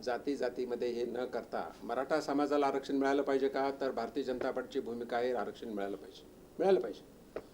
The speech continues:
आणि मी महाराष्ट्र शासनाचं अभिनंदन करणार आहे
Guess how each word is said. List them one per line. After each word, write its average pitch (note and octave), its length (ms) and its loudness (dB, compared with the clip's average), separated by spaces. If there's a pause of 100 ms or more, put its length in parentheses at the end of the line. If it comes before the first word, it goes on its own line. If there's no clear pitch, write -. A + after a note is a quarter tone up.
(140)
आणि F3 460 6 (240)
मी D3+ 580 2 (420)
महाराष्ट्र C#3+ 420 -2
शासनाचं D3 440 0
अभिनंदन D3+ 520 4
करणार B2 280 0
आहे G2+ 100 -2